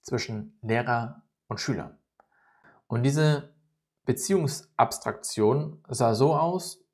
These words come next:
dass es halt vier Gruppen gab. Einerseits haben sich Lehrer und Schüler berührt, also der Lehrer hat dem Schüler die Apparatur noch angelegt und man war im gleichen Raum. Dann war man nur im gleichen Raum, dann war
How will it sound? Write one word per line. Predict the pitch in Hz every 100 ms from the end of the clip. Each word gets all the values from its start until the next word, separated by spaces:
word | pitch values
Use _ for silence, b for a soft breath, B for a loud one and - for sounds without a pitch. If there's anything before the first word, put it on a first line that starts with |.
| -
dass | 117
es | 123 -
halt | 113
vier | - 107
Gruppen | - 156 151
gab. | 147 143 143 - _ _ _ _ _ _ _ _ _ _ _ _ _ _
Einerseits | 123 127 123 123 120 -
haben | 117 117
sich | 110 107 -
Lehrer | 117 113
und | 104
Schüler | - 110 104 101
berührt, | - 104 139 160
also | 85 98
der | 95
Lehrer | 110 117
hat | 104
dem | 110
Schüler | 101 117 110 107 107 _ -
die | 101
Apparatur | - - - 160
noch | 151
angelegt | 156 147 139 143
und | - 101
man | 98 98
war | 98
im | 98
gleichen | 95 -
Raum. | - 110 165 - _ _ b b b b b b _ _ _ _
Dann | 127 127
war | 120
man | 107 95 110
nur | 120 156
im | 170 160 156 -
gleichen | 147 143 139 147
Raum, | 139 143 151 - _ -
dann | 123 113 117 - 113
war | 107 107 110 110